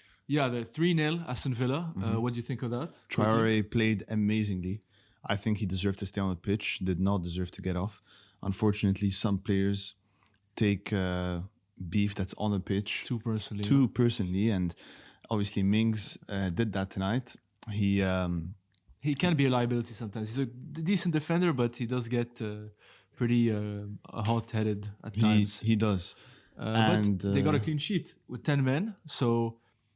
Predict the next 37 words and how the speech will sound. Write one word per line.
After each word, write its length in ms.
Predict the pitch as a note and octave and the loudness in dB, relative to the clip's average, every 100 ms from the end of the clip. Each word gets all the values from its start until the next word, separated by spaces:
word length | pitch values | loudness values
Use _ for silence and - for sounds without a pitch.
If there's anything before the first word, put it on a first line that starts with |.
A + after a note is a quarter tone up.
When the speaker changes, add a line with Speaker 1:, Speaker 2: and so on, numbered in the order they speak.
| _ - | _ -6
Speaker 2:
Two 140 | - E3+ | 2 4
goals 240 | E3 C3+ | 4 2
without 220 | A2+ A2 | 2 0
a 40 | G#2+ | 0
player, 220 | A#2 G#2 | 0 0
by 140 | F2+ | -2
the 120 | F2 | -8
way. 140 | F2 F#2+ - | -10 -10 -10
Speaker 1:
Yeah. 280 | A#2+ A2+ G#2 - | -8 -8 -10 -4
Emi 200 | C#3 D#3 | -2 0
Martinez, 720 | C#3+ C3 D#3 D#3+ F#3+ F#3 - _ _ _ _ _ _ | 0 -2 -4 -4 -6 -8 -14 _ _ _ _ _ _
uh, 220 | A2+ A2+ A2+ | -8 -4 -4
that's 160 | A2+ | -2
a 40 | A#2+ | 0
clean 160 | C3+ | 0
sheet 220 | C3 C#3+ | 0 -2
for 140 | C#3+ A#2+ | 0 -2
F 120 | A#2 | 0
P 140 | C3 | -2
L. 180 | C3+ E3+ - _ _ | -2 -4 -12 _ _
And 100 | - | -6
people 220 | C3+ B2+ B2+ | -2 0 2
who 60 | |
have, 340 | B2+ A#2+ A2+ - | 2 2 -4 -8
I'm 120 | B2 | -8
sure 160 | A2+ C#3+ | -2 0
a 40 | |
lot 80 | B2+ | 0
of 80 | A#2+ | 0
people 220 | B2+ B2 | -2 0
have 260 | A2 G#2 - _ _ - | 0 -2 -10 _ _ -12
at 160 | A2+ C3 | -4 0
least 220 | A#2+ - | 0 2
one, 360 | A#2 A#2+ A#2 | 2 2 2
um, 560 | A2+ A2 G#2+ G#2+ G#2 G#2 - _ - | 0 -2 -2 -4 -6 -10 -14 _ -8
Speaker 2:
El 80 | G2 | -4
Ghazi. 400 | F2 F#2+ F#2+ A#2+ | -2 -2 -2 -6